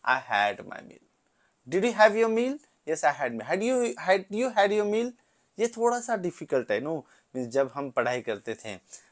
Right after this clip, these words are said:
आ, स्कूल में, कॉलेजेस में, तो ऐसे आता था कि have you had your meal? And we were terribly baffled with the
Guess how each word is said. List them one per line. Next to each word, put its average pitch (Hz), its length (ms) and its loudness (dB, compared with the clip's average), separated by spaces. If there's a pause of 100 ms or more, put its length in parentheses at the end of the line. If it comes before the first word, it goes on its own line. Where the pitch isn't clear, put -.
(100)
आ, 117 100 2
स्कूल 131 400 -2
में, 98 280 -8
कॉलेजेस 117 500 -2
में, 104 180 -12 (380)
तो 175 300 4
ऐसे 175 280 2
आता 139 240 6
था 135 120 -2
कि 127 200 -2
have 143 240 -4
you 202 80 2
had 185 240 4
your 196 200 2
meal? 214 180 -2 (840)
And 123 280 -6
we 175 180 2
were 190 400 2 (880)
terribly 196 440 6
baffled 143 420 6
with 131 260 -4
the 127 280 4